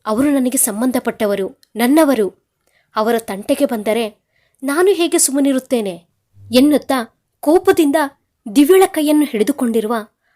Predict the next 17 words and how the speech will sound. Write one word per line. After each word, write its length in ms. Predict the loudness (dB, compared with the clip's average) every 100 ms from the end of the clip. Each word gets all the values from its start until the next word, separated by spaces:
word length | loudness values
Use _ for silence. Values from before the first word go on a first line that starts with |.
| -2
ಅವನ 200 | 0 2
ಕೈಗೆ 340 | 0 0 2 0
ಬುಲೆಟ್ 440 | 0 -2 -2 -4
ಇಳಿಸಿದ್ದರಿಂದ 560 | -4 -4 -2 -2 -2 -4 -8 -10 _ _ _
ನೋವಿಗೆ 400 | -2 0 0 -2
ತಡೆದುಕೊಳ್ಳಲಾರದೆ 960 | -4 -6 -4 -2 -2 -4 -6 -6 -6 -8 _ _ _ -14
ಜೋರಾಗಿ 600 | -2 0 2 0 0 -2
ಕಿರುಚುತ್ತಾ 680 | -4 -4 -4 -4 -4 -6 -10 _
ದಿವ್ಯಾ 240 | -4 -2
ಕೈಯನ್ನ 380 | -2 -2 -4 -4 -6
ಬಿಟ್ಟು 520 | -6 -6 -8 -8 _ _ _ _
ಗಾಯವಾದ 540 | -2 -2 0 0 0 0
ಕೈಯನ್ನು 640 | 0 -2 -2 -2 -4 -8 _ _ _ -8
ಮತ್ತೊಂದು 440 | -8 -4 -2 -2
ಕೈಯಿಂದ 420 | -2 -4 -2 -2 -4
ಗಟ್ಟಿಯಾಗಿ 560 | -4 -8 -8 -6 -4 -4
ಹಿಡಿದುಕೊಂಡು 760 | -6 -6 -8 -6 -6 -6 _